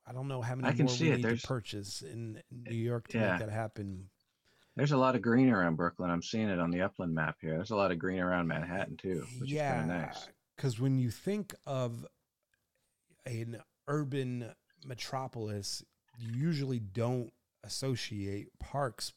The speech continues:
Speaker 1: but some of the world's best parks are in urban areas, you know?
Speaker 2: Sure. Well, you got to. Nobody's got yards.
Speaker 1: <laughs> Right, right,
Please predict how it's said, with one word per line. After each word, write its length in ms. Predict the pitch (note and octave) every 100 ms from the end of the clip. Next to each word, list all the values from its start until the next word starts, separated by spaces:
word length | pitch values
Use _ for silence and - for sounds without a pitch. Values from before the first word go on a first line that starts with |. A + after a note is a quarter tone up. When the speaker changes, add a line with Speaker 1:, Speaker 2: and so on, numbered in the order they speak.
| _
Speaker 1:
but 200 | G#2 -
some 260 | - D#3
of 120 | D3 A2+
the 80 | G#2+
world's 520 | G#2+ C#3 C3 B2 G#2+ A2+ _ _ _
best 380 | - B2+ - -
parks 480 | - C3 D3+ A#2+ - -
are 220 | - A2 _
in 380 | C3+ B2 A2 A2 _ _ _ _
urban 320 | B2 B2+ A2+
areas, 800 | G#2 B2 C#3+ B2+ F#2 F2+ - - _
you 140 | G2+ G2
know? 280 | G#2 A2 G#2+ _ _ _ _
Speaker 2:
Sure. 380 | - A#2 A2 D#2 _ -
Well, 140 | G2+
you 80 | F2+
got 260 | E2 G2+ C3+
to. 120 | G2
Nobody's 360 | E2+ F#2+ F#2+ F2
got 200 | F2+ D2+
yards. 500 | G2 A#2+ D3 - -
Speaker 1:
<laughs> 300 | - - A2 B2+ D#3+ A#2+ C3+ -
Right, 200 | F2+ A#2+ A#2 - - - _
right, 400 | - G#2+ A2 G#2+